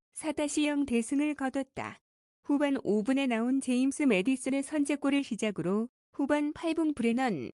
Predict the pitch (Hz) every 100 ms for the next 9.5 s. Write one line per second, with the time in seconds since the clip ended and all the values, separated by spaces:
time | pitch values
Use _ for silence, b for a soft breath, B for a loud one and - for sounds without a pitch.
0 | _ - 233 233 269 277 - 262 214 -
1 | 254 214 110 - - 302 320 320 320 285
2 | 285 285 285 302 285 311 277 269 285 233
3 | 147 - _ 277 294 302 294 294 294 -
4 | 240 277 277 143 - _ - 339 302 269
5 | 240 277 302 302 208 196 233 330 320 311
6 | 302 302 - 285 277 277 220 285 285 -
7 | 120 - _ _ _ _ - 285 277 247
8 | 247 277 156 165 _ 240 294 294 254 233
9 | 240 208 151 220 254